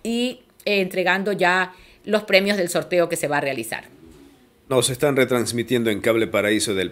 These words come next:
Speaker 2: la parroquia El Paraíso La catorce y Santa María, y también nos están viendo en parte de la Abramadora. ¿Cuál es ese mensaje para esas dos parroquias que en ese tiempo, cuando se, se planeó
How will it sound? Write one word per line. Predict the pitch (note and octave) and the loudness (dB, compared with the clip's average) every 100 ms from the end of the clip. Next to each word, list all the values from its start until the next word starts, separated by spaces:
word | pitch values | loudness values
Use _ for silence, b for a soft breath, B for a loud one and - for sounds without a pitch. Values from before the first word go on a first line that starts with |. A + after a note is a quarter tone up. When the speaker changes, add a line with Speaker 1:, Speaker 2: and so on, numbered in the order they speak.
| - | -8
Speaker 2:
la | A2 G2+ | -8 -4
parroquia | A2 G#2 G#2 | -4 -4 -4
El | |
Paraíso | F2+ F#2+ F2+ | -2 -2 -2
La | G2+ | -4
catorce | F#2+ G2 A#2 G#2+ F#2 G#2+ | -4 -4 -2 -2 0 -2
y | F#2+ | -4
Santa | - F2+ F2 | -6 -8 -6
María, | F#2+ G#2+ A#2+ A#2 G#2 | -4 0 0 2 0
y | F#2+ | -2
también | F2+ G2 F#2+ | -6 -6 -6
nos | F2+ | -8
están | - G2+ G2 | -8 -8 -4
viendo | G2 F#2+ | -4 -4
en | E2+ | -6
parte | F#2+ F#2 - F2+ | -4 -4 -4 -6
de | E2+ | -6
la | D#2+ | -6
Abramadora. | E2 F#2+ G#2+ A#2 A#2+ A2+ B B B - | -4 -2 0 0 0 0 B B B -6
¿Cuál | G#2+ | -2
es | G2 - | -2 -4
ese | G#2+ G#2+ | -6 -6
mensaje | G2 F2+ G2+ G#2+ | -6 -2 -2 -2
para | F#2 F#2 | -2 -2
esas | F#2 F#2+ | -2 -4
dos | A#2 A2 | -4 -2
parroquias | A2 B2 B2 A2 | -2 -2 -2 -4
que | G2 | -4
en | G2+ | -4
ese | - B2+ | -4 -2
tiempo, | C3+ B2+ G2+ G2 | -2 -2 -4 -4
cuando | F#2 E2+ E2 | -4 -4 -4
se, | F#2+ F2 E2+ E2 D2+ | -2 -2 -2 -2 -4
se | - - F2+ | -6 -6 -6
planeó | G2+ G2+ B2 B2 B2 - | -6 -4 -2 0 -2 -4